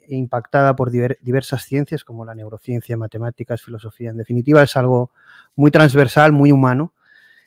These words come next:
eh, y también muy más allá de lo humano, ¿no? Lo, lo, lo artificial, que es un, un término que no me gusta mucho el tema de inteligencia artificial, pero, pero bueno, ya está en boca de todos.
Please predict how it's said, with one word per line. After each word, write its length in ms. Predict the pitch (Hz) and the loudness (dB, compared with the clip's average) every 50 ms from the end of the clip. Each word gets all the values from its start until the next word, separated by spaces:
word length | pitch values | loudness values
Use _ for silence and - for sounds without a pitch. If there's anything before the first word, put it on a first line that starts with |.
| _ _ _ | _ _ _
eh, 500 | 135 120 113 110 110 113 113 113 113 - - | -12 -10 -10 -10 -10 -10 -12 -12 -14 -14 -14
y 80 | 131 | -10
también 260 | - 120 113 117 123 | -6 -4 -2 -2 0
muy 680 | 120 120 123 123 123 123 123 120 120 113 113 117 117 123 147 _ _ _ | 0 0 0 0 0 -2 -2 -4 -4 -4 -6 -8 -10 -12 -16 _ _ _
más 320 | 139 123 120 123 123 - | -14 -6 -4 -4 -2 -2
allá 140 | 135 127 123 | -2 -2 0
de 60 | 120 | 0
lo 60 | 117 117 | -2 -2
humano, 240 | 117 120 120 117 | -2 -2 -2 -2
¿no? 100 | 117 131 | -2 -4
Lo, 160 | 147 135 127 120 | -4 -4 -6 -6
lo, 160 | 123 120 123 | -8 -8 -6
lo 100 | 123 123 | -4 -4
artificial, 580 | 117 117 - 120 - 117 - - 123 127 127 | -4 -4 -6 -10 -12 -12 -10 -8 -8 -8 -8
que 200 | 123 113 110 113 | -8 -10 -12 -12
es 180 | 117 - - _ | -12 -14 -16 _
un, 300 | 123 120 117 120 127 - _ _ - | -18 -18 -16 -18 -20 -20 _ _ -20
un 140 | 120 117 113 | -20 -20 -14
término 340 | - 123 113 120 120 120 113 | -10 -8 -6 -4 -4 -4 -4
que 80 | 117 | -4
no 100 | 117 117 | -4 -4
me 80 | 117 120 | -4 -4
gusta 200 | 120 120 - 131 | -4 -4 -4 -4
mucho 220 | 120 123 - - | -4 -4 -4 -6
el 40 | 120 | -6
tema 160 | - 120 120 | -4 -4 -2
de 40 | 120 | -4
inteligencia 320 | 117 110 117 117 - 135 123 | -4 -4 -6 -4 -4 -4 -4
artificial, 360 | 120 120 110 - 143 139 135 | -4 -6 -4 -2 0 0 2
pero, 220 | - 120 117 - - - - _ _ _ | 0 0 0 -2 -6 -14 -20 _ _ _
pero 140 | - 139 135 | 0 4 4
bueno, 180 | 139 127 117 | 4 4 4
ya 120 | 113 127 123 | 2 0 -2
está 160 | - - 139 | 0 0 0
en 120 | 131 123 123 | 2 2 2
boca 200 | 135 127 131 127 | 2 2 2 2
de 100 | 127 120 | 2 2
todos. 400 | 131 135 147 180 190 - - | 2 2 2 2 0 -2 -8